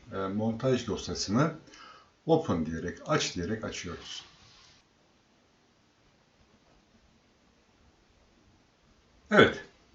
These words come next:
hazır bir montaj dosyamız var. Konumuz patlatma görünümleri. Ama patlatma görünümlerine geçmeden önce görmüş olduğunuz gibi buradaki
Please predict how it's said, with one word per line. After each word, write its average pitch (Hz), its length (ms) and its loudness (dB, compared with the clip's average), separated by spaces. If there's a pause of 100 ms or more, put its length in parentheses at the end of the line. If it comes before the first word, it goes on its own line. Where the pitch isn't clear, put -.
(600)
hazır 120 560 8 (260)
bir 127 320 8 (140)
montaj 107 720 6
dosyamız 135 540 6
var. - 580 6
Konumuz 123 720 6 (140)
patlatma 120 640 4 (160)
görünümleri. 82 680 -2 (720)
Ama - 460 8
patlatma 175 480 4
görünümlerine 85 640 2
geçmeden 92 600 0 (160)
önce 123 520 8 (680)
görmüş 160 380 2
olduğunuz 147 380 6
gibi 90 220 -2
buradaki 101 600 0